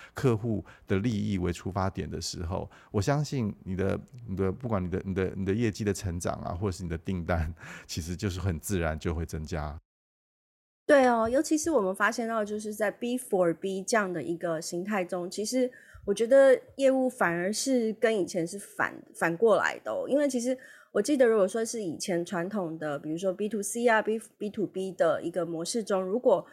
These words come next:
Speaker 2: 客户常常抱怨，或者嫌你的产品不好，或者嫌你的东西差的话，其实我们都会觉得很头痛。可是其实在B four B的一个商业沟通的环境下，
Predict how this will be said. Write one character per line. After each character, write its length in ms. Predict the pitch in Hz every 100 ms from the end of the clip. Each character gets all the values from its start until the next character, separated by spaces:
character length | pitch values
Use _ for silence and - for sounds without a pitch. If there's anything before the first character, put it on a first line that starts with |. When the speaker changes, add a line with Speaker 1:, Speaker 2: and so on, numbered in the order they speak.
| - _
Speaker 2:
客 160 | - 262
户 140 | 247
常 180 | 240 208
常 180 | 196 196
抱 300 | 208 185 190
怨， 260 | 208 175
或 80 | 214
者 80 | 220
嫌 240 | - 190
你 60 | 170
的 80 | 160
产 240 | 196 180
品 160 | 180 -
不 140 | 190
好， 220 | 185 175
或 100 | 196
者 100 | 240
嫌 200 | 233 196
你 40 | 180
的 80 | 165
东 220 | 175 202
西 180 | - 185
差 240 | 220 165
的 120 | 170
话， 200 | 185 170 - - -
其 140 | - 220
实 140 | 262
我 40 | 214
们 120 | 185
都 80 | 220
会 100 | 226
觉 140 | 190
得 80 | 202
很 160 | 170
头 240 | - 202 -
痛。 360 | - 185 - -
可 80 | 202
是 160 | 277
其 140 | 269 233
实 100 | 240
在 160 | 254
B 220 | 233 240 247
four 180 | 196
B 240 | 165 202 196
的 160 | 180
一 140 | 135 185
个 120 | 185
商 240 | 190 214
业 60 | 220
沟 140 | 202
通 100 | 208
的 100 | 202
环 200 | 196 160
境 180 | 160 175
下， 240 | 180 156